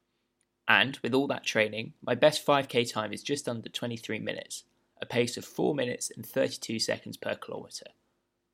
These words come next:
Kipchoge's pace at the Ineos one fifty-nine event? Two minutes, fifty seconds per kilometre.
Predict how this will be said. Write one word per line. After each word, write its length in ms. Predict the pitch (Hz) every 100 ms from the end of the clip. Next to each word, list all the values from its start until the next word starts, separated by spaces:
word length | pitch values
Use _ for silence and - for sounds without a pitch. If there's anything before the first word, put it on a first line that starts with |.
| _ -
Kipchoge's 560 | - - 143 147 156
pace 380 | - - 208 -
at 140 | - -
the 160 | -
Ineos 400 | 127 120 120 -
one 160 | 123 113
fifty-nine 580 | - 120 - 113 117 120
event? 440 | 113 139 - - _ _ _ _ _ _ _ -
Two 240 | - 180
minutes, 540 | 156 127 - - - -
fifty 400 | - 151 - 123
seconds 480 | - 120 - 117
per 220 | - - 117
kilometre. 560 | - - 117 - -